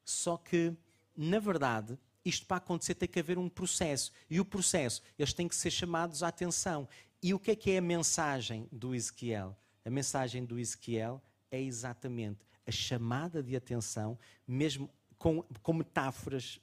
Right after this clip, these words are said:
bem duras. Eh, faz a mal e, e faz um buraco no muro e sai pelo muro. E, e, ele fez tantas coisas para, para que o povo percebesse o que lhe ia acontecer. Mas aquilo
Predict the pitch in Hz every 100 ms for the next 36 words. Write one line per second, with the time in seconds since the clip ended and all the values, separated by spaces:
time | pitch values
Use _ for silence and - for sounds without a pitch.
0 | _ - 120 147 214 151 131 147 135 -
1 | - - - _ - 139 131 120 _ -
2 | 151 180 196 156 147 170 147 131 139 147
3 | - 160 196 170 156 180 - 170 151 160
4 | 151 - 165 202 185 185 143 165 151 -
5 | _ - 175 202 - 214 214 220 - -
6 | 233 226 190 - - 165 165 127 110 -
7 | - _ _ _ - 196 196 196 - -
8 | 202 196 190 - 214 - - - 220 226
9 | 233 202 202 220 214 - 196 190 - 151
10 | 120 - _ _ _ _ _ _ _ _
11 | _ 127 131 135 - - 175 220